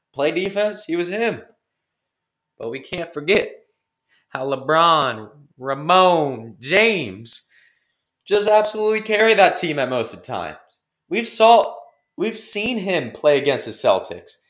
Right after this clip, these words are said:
He carried them. He entered this mindset, this killer mentality. And you just saw the look in his eyes or his body posture. And it was four minutes into the game, down by fifteen. And you just see this guy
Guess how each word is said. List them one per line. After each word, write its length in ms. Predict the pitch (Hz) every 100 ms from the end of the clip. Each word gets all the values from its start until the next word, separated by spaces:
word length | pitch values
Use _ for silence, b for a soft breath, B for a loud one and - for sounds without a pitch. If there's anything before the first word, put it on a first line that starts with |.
| _ _
He 160 | - 196
carried 540 | - - 180 226 196
them. 180 | 110 87 - _
He 160 | 170
entered 340 | 185 190 202 160
this 160 | 160
mindset, 800 | 139 123 127 180 196 - - - _
this 220 | 139 139
killer 540 | - - 170 190 208 165
mentality. 800 | 135 123 - 143 160 139 85 78 _ _ _ _ _ _ _ _ _ _ _ -
And 180 | 120 131
you 160 | 175
just 240 | 180 156 -
saw 200 | 175 175
the 140 | 127
look 260 | 135 143 160
in 60 |
his 200 | 131 151
eyes 440 | 127 120 120 123 - B B
or 160 | 101 113
his 100 | 139
body 340 | 117 143 160
posture. 680 | 151 - 104 98 - 107 107 B _
And 240 | 127 120
it 160 | 123 165
was 320 | 151 117 -
four 280 | - 190 202
minutes 320 | 185 165 160
into 220 | 147 - 127
the 100 | 117
game, 420 | 104 95 98 98 b b _
down 320 | 151 180 226
by 180 | 185 147
fifteen. 840 | - - 143 - - 131 113 110 113 _ _ _ _ _ _
And 160 | 101
you 100 | 117
just 260 | 156 156 -
see 160 | 151 139
this 200 | 123 117
guy 360 | 98 82 78